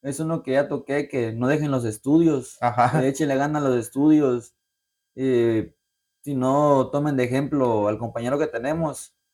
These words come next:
Speaker 1: eh, un boxeador muy bueno, con mucho futuro,
Speaker 2: Ujú.
Speaker 1: que lastimosamente ha tenido que dejar el boxeo por trabajar, ¿va vos?
Speaker 2: Sí.
Speaker 1: Pero primeramente yo lo voy a ver cómo lo apoyo y, y volvemos a los entrenos, ¿va vos?
Speaker 2: Sí.
Speaker 1: Eh, mi otro consejo, no se den por vencidos,
Speaker 2: Ajá.
Speaker 1: échenle ganas,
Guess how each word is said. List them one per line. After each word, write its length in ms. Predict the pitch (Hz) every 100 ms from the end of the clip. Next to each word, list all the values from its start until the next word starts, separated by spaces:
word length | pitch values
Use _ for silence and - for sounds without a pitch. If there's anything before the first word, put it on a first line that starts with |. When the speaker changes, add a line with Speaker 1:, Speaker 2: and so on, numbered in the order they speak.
| _ _
Speaker 1:
eh, 280 | - - - 117 131
un 80 | 131
boxeador 400 | 131 139 123 131
muy 140 | 127
bueno, 280 | 117 143 143
con 100 | 127
mucho 200 | 127 135
futuro, 480 | 123 117 143 147 120
Speaker 2:
Ujú. 400 | 123 120 117 120
Speaker 1:
que 80 | 131
lastimosamente 800 | 120 123 120 131 131 131 139 139
ha 100 | 135
tenido 340 | 131 131 139
que 120 | 139
dejar 320 | 117 110 120 127
el 100 | 131
boxeo 380 | 113 123 160
por 140 | 151 120
trabajar, 420 | 117 110 117 143 175
¿va 80 | 120
vos? 120 | 123
Speaker 2:
Sí. 240 | 127 131 127 131 120 _
Speaker 1:
Pero 600 | 139 131 127 123 123 120 120
primeramente 540 | 139 170 175 175 175
yo 120 | 170
lo 100 | 165
voy 100 | 165
a 40 | 170
ver 60 |
cómo 200 | 170 170
lo 80 | 160
apoyo 420 | 135 147 165 160
y, 300 | 123 107 110 - _ -
y 160 | 120
volvemos 420 | 113 113 131 156
a 60 | 147
los 100 | 127
entrenos, 500 | 120 110 127 160 143
¿va 60 | 120
vos? 240 | 120 135 _
Speaker 2:
Sí. 120 | 120
Speaker 1:
Eh, 560 | 117 123 120 123 120 120
mi 160 | 123 123
otro 220 | 131 139
consejo, 360 | 127 120 143 147
no 120 | 139
se 120 | 143
den 120 | 139
por 160 | 143 127
vencidos, 720 | 120 107 131 151 143 123 -
Speaker 2:
Ajá. 340 | 110 101 101
Speaker 1:
échenle 340 | 104 143 131 117
ganas, 600 | 123 160 160 139 -